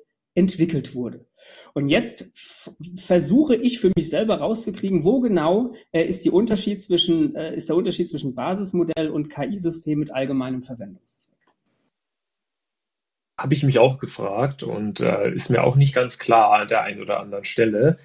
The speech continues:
Speaker 2: Eine Sache, die ich da, die ich da raushöre, ist, dass die Intention eine Rolle spielt. Also habe ich es gebaut mit der Intention, dass es, ähm,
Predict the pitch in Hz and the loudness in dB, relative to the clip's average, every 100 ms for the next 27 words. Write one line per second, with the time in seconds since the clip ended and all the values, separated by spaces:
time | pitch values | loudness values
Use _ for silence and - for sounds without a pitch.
0 | _ _ _ - 139 165 151 156 147 139 | _ _ _ 0 4 6 4 4 4 4
1 | 131 127 - 120 113 113 127 131 - - | 4 4 2 2 2 2 0 -4 -8 -6
2 | 123 120 104 101 139 185 - 113 117 117 | -4 -4 -4 2 4 4 0 2 4 4
3 | 123 147 147 - _ _ - 117 - 143 | 2 2 -2 -10 _ _ -4 -4 -2 -2
4 | 147 151 139 131 127 - 123 143 170 120 | 2 2 4 4 4 2 6 10 10 8
5 | 104 101 101 - 113 110 98 101 104 101 | 4 -2 -6 -8 -4 -2 2 2 2 -2
6 | - - 107 98 98 110 104 104 113 123 | -6 -8 -4 -2 -4 -4 -4 0 4 4
7 | 131 117 - 120 - 117 180 196 185 139 | 4 0 0 0 4 6 8 8 4 0
8 | 135 120 127 127 120 110 107 - 107 117 | 0 0 0 -4 -4 -6 -6 -6 2 2
9 | 117 110 110 98 - 110 104 107 | 2 -2 -6 -10 -6 -4 -4 -6